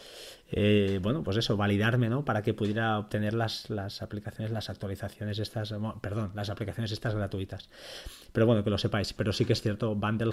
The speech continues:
Hunt, Stack Social son dos muy famosas que, que ahora mismo están sacando, hay packs de aplicaciones que los pondremos al, al final. Vale, pues oye, seguimos. Eh, bueno,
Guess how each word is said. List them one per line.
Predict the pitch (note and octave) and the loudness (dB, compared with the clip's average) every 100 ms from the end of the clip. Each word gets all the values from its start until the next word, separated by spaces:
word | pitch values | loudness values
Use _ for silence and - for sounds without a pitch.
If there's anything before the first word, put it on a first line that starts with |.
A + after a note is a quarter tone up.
| - | 0
Hunt, | C3 C3 C#3 C3+ | 2 2 2 0
Stack | B2 - G#2+ | -4 -4 -4
Social | - A#2+ - A#2+ A2+ | 0 -2 0 -2 -2
son | A2 G#2+ | -2 -2
dos | G#2 A2+ | 0 0
muy | G#2+ G2+ | -2 -2
famosas | G#2+ G#2 G2+ A#2 - | -2 -2 -2 -4 -4
que, | G#2 G2 F#2+ - | -4 -2 -4 -4
que | G2+ - - | -6 -6 -6
ahora | G#2 G#2 | 0 0
mismo | G#2+ A#2+ | 2 2
están | A#2 - G2+ | 2 0 -4
sacando, | A2 - G#2 G2+ G2+ G2 G2 | -4 -4 -2 0 -2 -2 -4
hay | G#2 G#2 | -4 -2
packs | G#2+ G#2 - | -2 -4 -4
de | G2 | -4
aplicaciones | F#2 G#2 G#2 G#2 C#3 | -2 -4 -4 -2 -2
que | - | -2
los | G2 | -6
pondremos | - F2+ F#2 F2+ | -4 -8 -6 -6
al, | F2 F2 - | -6 -8 -8
al | G2 | -10
final. | - F2+ G2+ - - - - - - - - - - - | -8 -10 -12 -18 -20 -20 -18 -16 -16 -18 -18 -20 -10 4
Vale, | C3 D#3 | 6 6
pues | D#3+ A2+ G2+ - | 6 4 4 4
oye, | B2+ C#3+ | 4 4
seguimos. | - A#2 C3 G2+ - - | 4 4 4 2 -2 -10
Eh, | - G#2+ G#2 G2+ G2 | -6 -2 0 0 0
bueno, | G#2 G#2+ F#2 | 0 0 -2